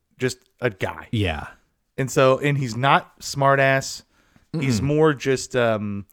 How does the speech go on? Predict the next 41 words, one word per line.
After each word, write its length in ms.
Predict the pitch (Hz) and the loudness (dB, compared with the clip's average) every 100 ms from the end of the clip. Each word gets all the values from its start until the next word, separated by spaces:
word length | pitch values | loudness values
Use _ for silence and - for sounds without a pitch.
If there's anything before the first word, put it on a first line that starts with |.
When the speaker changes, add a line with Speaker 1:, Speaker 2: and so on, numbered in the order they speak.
| _ _ _ _ _ _ - | _ _ _ _ _ _ -8
Speaker 1:
I 80 | |
don't 120 | 147 104 | -4 -2
know, 260 | 107 123 | -2 -2
uh, 280 | 110 107 104 | -2 -2 -4
the 120 | 110 | -6
ghost 400 | 107 123 147 - | 0 2 2 0
of 120 | 123 - | -6 0
Halloween 600 | 127 127 123 123 117 104 | 0 0 -2 -6 -8 -10
future. 440 | - 131 135 165 160 | -14 -12 -4 -2 2
Speaker 2:
Yeah. 440 | 180 180 151 147 - | 4 4 2 0 0
Well, 100 | 143 | 0
no, 280 | 135 170 165 | 4 2 2
past. 460 | 196 147 90 - | 0 -4 -4 0
Speaker 1:
Well, 120 | 131 113 | 2 4
Speaker 2:
as 60 | |
Speaker 1:
past, 260 | 123 113 107 | 4 4 4
Speaker 2:
we 60 | 113 | 2
Speaker 1:
yeah. 40 | |
Speaker 2:
find 220 | 107 92 | 2 0
out. 240 | 92 92 123 | 0 -2 4
But 240 | 151 - - - _ _ _ _ - _ _ _ _ _ - | 4 2 -6 -20 _ _ _ _ -20 _ _ _ _ _ -16
this 240 | 127 262 | -8 -6
Crypt 200 | - 294 | -4 -2
Keeper 160 | 240 - | 0 2
is 80 | 117 | 2
a 40 | |
lot 160 | 117 85 | 2 2
different 240 | 139 104 | 0 -2
because 280 | 92 98 - - - - _ _ _ - | -2 -4 -4 -14 -20 -20 _ _ _ -2
the 120 | 143 | 0
Crypt 180 | 285 226 | 2 0
Keeper 320 | 202 156 - | 2 2 2
in 200 | 113 117 | 0 0
the 60 | 107 | -2
show 720 | - - - 127 107 90 80 107 | -4 -4 0 2 2 0 -4 -4
is 140 | 101 | -2
just 240 | 117 - | -2 -4
telling 280 | - 123 110 | -4 -2 -2
you 80 | 90 | -4
a 60 | 80 | -8
story. 540 | - 95 80 82 - | -8 -8 -10 -16 -20